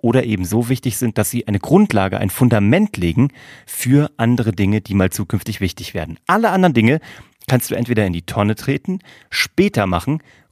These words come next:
oder delegieren und abgeben an jemand anderen. Und da gebe ich dir auch ein paar coole Tipps, wie du das machen kannst, gerade dieses Thema Abgeben und Delegieren. Auch wenn du noch kein großes Team hast, gibt's trotzdem ein paar sehr schlaue Strategien,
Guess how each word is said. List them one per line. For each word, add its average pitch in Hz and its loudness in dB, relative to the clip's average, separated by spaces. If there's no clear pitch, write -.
oder 113 4
delegieren 95 -2
und - -8
abgeben 98 -6
an 107 -4
jemand 87 -2
anderen. 85 -4
Und 98 -4
da 107 2
gebe 135 0
ich - -10
dir 131 0
auch 110 -2
ein 120 0
paar 120 0
coole 180 -6
Tipps, - -6
wie 135 -4
du 139 -4
das 110 -8
machen 127 -2
kannst, 104 -4
gerade 127 -4
dieses 107 -6
Thema 107 -2
Abgeben 110 -2
und 98 0
Delegieren. 117 2
Auch 175 2
wenn 147 2
du 151 -2
noch 139 0
kein 117 -2
großes 123 -4
Team 131 2
hast, 113 0
gibt's - -4
trotzdem 131 -2
ein 123 -6
paar 101 -6
sehr 110 0
schlaue 104 -2
Strategien, 104 -6